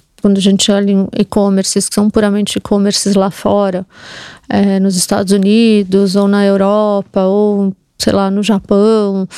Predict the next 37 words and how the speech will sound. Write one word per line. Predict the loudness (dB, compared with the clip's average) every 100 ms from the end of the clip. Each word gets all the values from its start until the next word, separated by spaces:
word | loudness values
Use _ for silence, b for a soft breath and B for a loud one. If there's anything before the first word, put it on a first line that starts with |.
| B B B -4
é, | -2 0 0 0 0 -2 -4 -8 _ _ -2
existe, | -2 0 0 0 -2
sim, | -4 -2 0 0
aqueles | 0 -2 -2
e-commerces | -6 -2 0 0 -2 -4 -4
que | -4 -4
têm | 0 0
loja | 0 0 -4
física, | -2 0 0 0 -2
existem | 0 0 0 2 2
e-commerces | 2 0 -2 -4 -2
que |
não | 0 2
têm | 2 2
loja | 2 -2 -4
física, | 0 0 2 -2 -2 -4 B B B B
mas | 0 2 0
eu | 0
vejo | 0 0
que | -2 0
existe | 0 0 0 -2
um |
mercado | -2 -4 -2 -2 -2 -4
que | -2
é | -2
cem | 0 0
por | 0
cento | 0 0 0
digital | 0 2 0 -2 -2 0
e | 0
eu | -2
acredito | -4 -4 -4 0
que |
ele | 0
vai | 2 -2
continuar | 0 0 2 2 2 2 2
existindo, | 0 0 -2 -4 -2 0 0 -4